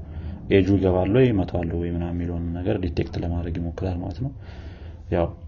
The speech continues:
ለሰልፍ ድራይቪንግ በጣም አሪፍ የተባለ ሃርድዌር ነው ማለት ነው ይሄኛው። እንደገና ሮድ፣ ሮድ ኤጆች፣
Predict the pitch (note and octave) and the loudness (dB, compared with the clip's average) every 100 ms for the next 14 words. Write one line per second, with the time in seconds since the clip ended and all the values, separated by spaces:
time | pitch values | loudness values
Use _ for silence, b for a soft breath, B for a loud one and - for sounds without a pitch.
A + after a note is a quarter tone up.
0 | - - - - - G2 - G#2 - F#2 | -14 -14 -14 -12 0 2 4 2 2 2
1 | G2+ A2 - F#2+ F2 F2+ E2+ - - E2+ | 4 4 4 4 4 2 0 -2 -4 -4
2 | F2 F2 E2+ F2 F2 F2 F2 E2+ E2 F#2 | -4 -2 0 0 0 0 0 -2 -2 -6
3 | E2 E2+ D#2 E2 D#2+ B B B B B | -4 0 2 0 -4 B B B B B
4 | B B - - F#2 F#2+ G2 G2 G2+ G2+ | B B -10 0 4 6 6 8 10 8
5 | F#2+ G2 G#2 G2 F#2+ F#2+ F2+ | 6 6 8 10 8 6 2